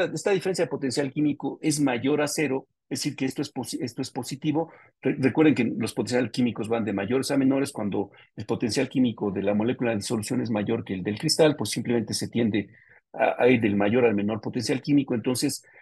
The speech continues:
tendríamos simplemente una condición de sobresaturación y entonces ocurriría la nucleación y el crecimiento de cristales. Por el contrario, si la diferencia de potencial químico es cero, pues simplemente estoy en equilibrio, estoy en la curva de, de equilibrio,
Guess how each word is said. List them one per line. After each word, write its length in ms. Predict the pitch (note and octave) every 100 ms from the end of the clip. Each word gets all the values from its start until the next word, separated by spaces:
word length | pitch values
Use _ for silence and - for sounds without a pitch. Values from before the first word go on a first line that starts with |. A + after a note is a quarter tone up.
| _ -
tendríamos 460 | A#2+ C3 D3 C3
simplemente 480 | - C3 B2+ B2+ C#3
una 180 | C3+ B2
condición 380 | A2 G#2+ C3+ A2+
de 60 |
sobresaturación 920 | - D#3+ E3 C#3+ - C3 C3 E3 F3 - _ _
y 60 | B2
entonces 440 | B2+ B2 D#3+ - -
ocurriría 480 | A#2+ - B2 C3+
la 140 | B2+ A#2
nucleación 400 | A2 G#2+ - C3+
y 40 |
el 40 | A2+
crecimiento 320 | A2 C3 C3
de 60 |
cristales. 520 | C3 C#3 F3 D3 - _ _ _ _ _
Por 140 | C3
el 80 | B2
contrario, 640 | C3+ B2+ D#3+ D#3 A#2 - _ _
si 280 | - - B2+
la 100 | B2+
diferencia 380 | A#2 B2 C#3+ C#3+
de 40 |
potencial 460 | - A#2 B2 B2+ B2
químico 380 | - A#2 G#2 B2
es 80 | -
cero, 260 | D3+ C#3+
pues 140 | C3+ G#2+
simplemente 640 | A#2 A#2 A2+ A2 A#2+ G#2+
estoy 360 | - - A#2+ A2+
en 100 | A2+
equilibrio, 400 | A2 E3 E3+ C3+
estoy 220 | - A#2+
en 60 | A2+
la 100 | -
curva 320 | C3 A2 G#2
de, 180 | G#2 G2+
de 80 | A2+
equilibrio, 560 | G#2 D3+ D#3 C3+ D#3